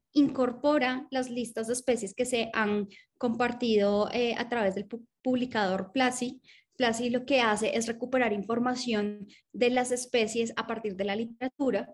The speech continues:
Entonces, cada vez que hay descripciones de especies nuevas, plasi lo que hace es generar un conjunto de datos, una pequeña lista de especies,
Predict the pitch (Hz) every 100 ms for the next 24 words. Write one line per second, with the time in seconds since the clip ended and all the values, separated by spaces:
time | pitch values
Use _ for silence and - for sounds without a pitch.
0 | - _ 233 226 247 233 226 233 247 254
1 | - 262 269 220 208 214 240 220 - 214
2 | 208 220 262 262 220 226 - - _ _
3 | - 247 233 254 254 262 226 196 208 202
4 | 208 226 214 185 196 202 226 240 262 262
5 | 269 269 240 247 254 233 226 - 214 196
6 | 202 254 262 262 262 262 269 254 269